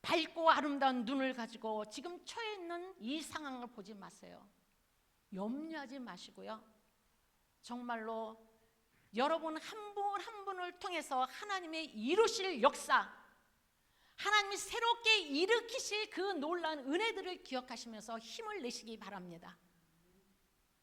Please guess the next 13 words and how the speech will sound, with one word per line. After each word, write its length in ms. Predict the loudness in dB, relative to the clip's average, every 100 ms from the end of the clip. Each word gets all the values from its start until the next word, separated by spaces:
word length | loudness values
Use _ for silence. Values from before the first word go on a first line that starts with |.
| _ _
하나님이 440 | -6 -2 0 2 2
오늘 460 | 0 0 -2 -6 -8
저와 340 | -2 0 2
여러분에게 560 | 2 2 0 -2 -2 -4
바라시는 520 | -4 -6 -6 -8 -10
것이 220 | -10 -12
바로 360 | -12 -10 -10 -12 _ _ _ _ _ _ _ _ _ _ _ _ _ _ _ -4
"너 160 | 4
혼자 500 | 4 4 0 -2 -2 -2 0
뛰지 260 | 4 6 8
말고 420 | 6 6 0 -2 -8 -20 _ _ _ _ _ _ _ _ -20 -20 _ _ _ _ _ _ _ _ _ _ _ _ _ _ _ _ _ _ _ _
무릎 400 | -4 0 0 0
꿇고 440 | -6 -6 -8 -16